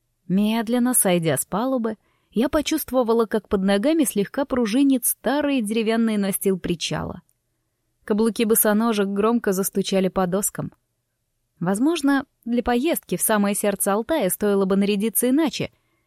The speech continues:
Не надевать платье мини, шляпку и шпильки. Но я же ведьма. Я же должна всех шокировать. Люди называли это эпатажем, игрой на публику.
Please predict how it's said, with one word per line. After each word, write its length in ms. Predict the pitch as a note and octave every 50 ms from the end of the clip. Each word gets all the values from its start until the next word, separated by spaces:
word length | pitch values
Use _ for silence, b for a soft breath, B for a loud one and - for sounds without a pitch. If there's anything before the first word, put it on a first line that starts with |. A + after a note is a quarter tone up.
| _ _ _ -
Не 120 | A3 B3
надевать 420 | B3 C4 A#3+ C4 D4 E4+ E4+ - -
платье 360 | F#3 F#3 F#3 F3+ - G3 F#3
мини, 480 | G3 A#3 C#4 D#4 D#4 C#4 B3 G#3 G#3+ - _ _ _ _
шляпку 540 | - - - G3 A3 C4+ C#4+ - - F#3+ F3
и 20 |
шпильки. 540 | F3 - - - C4+ C4+ A#3+ - - G3+ - _ _ _ _ _ _ _ _ _
Но 240 | C4+ C#4+ D4 B3 A#3
я 240 | A#3+ A#3 A#3+ C#4+ C#4
же 140 | A#3+ C#4 C#4
ведьма. 580 | A#3+ C4+ C#4 B3+ A3+ G#3 E3+ D#3+ D#3 - - - _ _ _ _ _ _ _
Я 200 | - B3 E4 E4
же 120 | B3+ C4
должна 480 | A#3 A#3+ B3 B3+ B3+ A3+ A3+ A#3+ C#4 C4+
всех 320 | - - - A3+ B3+ -
шокировать. 840 | - - A3 G#3 - - - F#3+ B3 D4+ E4 C#4 G3 - - - - _ _ _ _ _ _ _ _ _ _ _ _ _ _ _ _ _ _ _ _ _ _ _ _ -
Люди 320 | F#3+ G3+ G#3 G3+ F3 F#3+
называли 460 | F#3+ F#3+ F#3 E3 F#3 F3+ F#3+ F#3 F3+ F3
это 240 | E3+ - F#3+ F#3
эпатажем, 680 | E3+ - F3 E3+ - - D#3 C#3+ B2+ - - D#3+ E3 F3+
игрой 280 | G3 G3 A#3+ C#4+ D4 C#4
на 140 | B3+ C4+ C#4
публику. 580 | - - D4 A#3 F3 D#3+ D#3+ - - - -